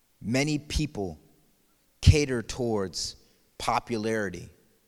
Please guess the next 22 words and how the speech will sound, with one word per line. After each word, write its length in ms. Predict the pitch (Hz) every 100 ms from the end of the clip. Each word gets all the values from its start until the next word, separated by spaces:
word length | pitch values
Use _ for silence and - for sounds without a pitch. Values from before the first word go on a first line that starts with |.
| _ _ - -
And 200 | 131 135
in 160 | 143 147
order 260 | 139 156 156
to 180 | - 139
remain 440 | 123 131 143 139
popular, 640 | - 120 110 113 101 95
you 260 | 98 107 127
must 260 | 127 120 -
also 560 | 120 127 - 127 117 110 - -
continue 560 | 135 120 151 135 131
to 140 | 117 117
do 300 | 92 120 120
what 280 | 104 113 -
is 280 | 110 92 - - - _ _ _ _ _ _ _ _ _ 127
enjoyable 680 | 131 107 127 127 113 104
to 140 | 98 110
the 120 | 98
population. 880 | - 113 107 104 95 104 - - - _ _ _ _ _ _ _ _ _ _ _ - - - -
Jesus 420 | 113 196 160 147
was 280 | 123 147 175
for 240 | - - 120
people 500 | - 139 - 90